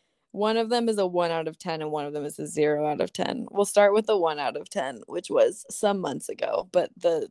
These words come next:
the zero happening recently made me think about it. Um, okay, so, like, um, this is a story I intended to share on the pod, and I don't think I ever did, so please interrupt me if it turns out I actually had <laughs> shared this.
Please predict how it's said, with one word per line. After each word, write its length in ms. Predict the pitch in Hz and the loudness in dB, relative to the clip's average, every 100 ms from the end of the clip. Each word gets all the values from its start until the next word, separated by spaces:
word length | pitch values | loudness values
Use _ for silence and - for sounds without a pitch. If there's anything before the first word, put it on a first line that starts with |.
| - | -2
the 160 | 185 | -2
zero 400 | 175 185 175 160 | 4 6 8 6
happening 440 | 156 151 - 143 139 | 2 -4 -4 -10 -8
recently 420 | 135 170 165 - | -10 -10 -10 -6
made 220 | - - | -2 -4
me 100 | - | -4
think 220 | - - - | -12 -12 -4
about 260 | - - | 0 2
it. 140 | - - _ - - - _ _ _ _ - | 0 -2 _ -20 -20 -20 _ _ _ _ 6
Um, 380 | 214 214 208 | 8 8 6
okay, 340 | 196 214 175 160 | 2 2 2 2
so, 240 | - 220 | 2 4
like, 420 | 220 208 202 - - - - - _ - | 6 4 2 -6 -8 -8 -8 -20 _ -10
um, 360 | 196 185 175 175 | -6 -4 -4 -6
this 220 | 220 254 | -4 -4
is 80 | 349 | -6
a 60 | |
story 280 | - 226 226 | -6 -2 -2
I 40 | |
intended 420 | 208 185 180 175 180 | -2 -6 -8 -8 -14
to 80 | 180 | -8
share 180 | 185 | -4
on 80 | 180 | -4
the 80 | 180 | -6
pod, 280 | 180 185 175 | 0 2 2
and 80 | 165 | 0
I 60 | 160 | -4
don't 180 | 160 | -4
think 120 | 185 180 | -2 -2
I 40 | |
ever 300 | 165 160 165 - - | -2 -2 -8 -10 -6
did, 560 | 151 147 160 196 208 190 | -2 0 2 2 2 0
so 180 | 175 170 | 0 0
please 300 | - 190 180 | 0 0 0
interrupt 360 | 170 151 160 | 2 2 0
me 140 | 175 170 | -4 -6
if 100 | 175 | -6
it 80 | - | -6
turns 280 | 180 165 156 | -2 0 2
out 120 | 151 | 2
I 40 | |
actually 360 | 131 131 - 110 | 2 -2 -2 -4
had 240 | - - 196 | 0 -2 -2
<laughs> 180 | - | 0
shared 300 | 285 269 - - | 2 2 0 -2
this. 280 | - - | -8 -8